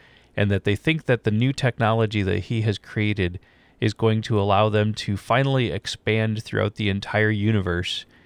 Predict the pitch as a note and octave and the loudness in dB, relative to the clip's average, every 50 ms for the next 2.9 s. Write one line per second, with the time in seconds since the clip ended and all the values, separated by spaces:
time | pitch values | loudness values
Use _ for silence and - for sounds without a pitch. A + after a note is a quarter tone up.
0 | _ _ _ - G2 G2+ G#2 G2+ F#2+ - - A2 G#2 G#2 G#2 G#2 G2 A2 G#2 G#2 | _ _ _ -2 0 0 2 2 0 0 2 0 2 2 2 0 0 0 0 2
1 | A2 A#2 A2+ - C3 B2 A2 G2+ G2 G2 G2+ - - - - - - - F#2+ F#2 | 2 0 0 0 -2 -2 0 0 0 0 -2 -2 -4 -6 -6 -4 -2 -2 -2 -2
2 | - - - F2+ E2 - - G2+ - - - - F2+ - A#2 - - | -2 -6 -8 -8 -8 -8 -8 -10 -10 -10 -8 -8 -8 -8 -8 -12 -18